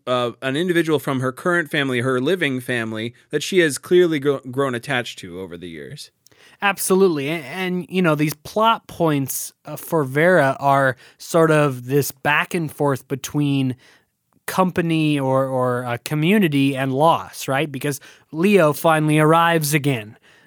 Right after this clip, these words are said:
Speaker 2: Uh, someone from her family is here to see her, to be with her, and then threatens to leave.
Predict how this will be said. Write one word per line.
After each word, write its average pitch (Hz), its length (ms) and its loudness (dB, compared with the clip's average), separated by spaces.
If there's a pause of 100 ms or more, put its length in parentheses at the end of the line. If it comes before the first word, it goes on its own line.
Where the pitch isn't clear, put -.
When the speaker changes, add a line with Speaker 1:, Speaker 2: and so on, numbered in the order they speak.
Speaker 2:
Uh, 135 220 -6
someone 160 380 0
from 151 140 -2
her 147 80 0
family 156 540 0
is 127 120 -4
here 143 160 -6
to 143 80 -4
see 175 300 -4
her, 135 160 0
to 127 80 -4
be 147 240 4
with 151 220 4
her, 127 280 -2 (220)
and 143 140 -2
then 151 120 0
threatens 151 400 0
to 156 100 -2
leave. 127 440 -2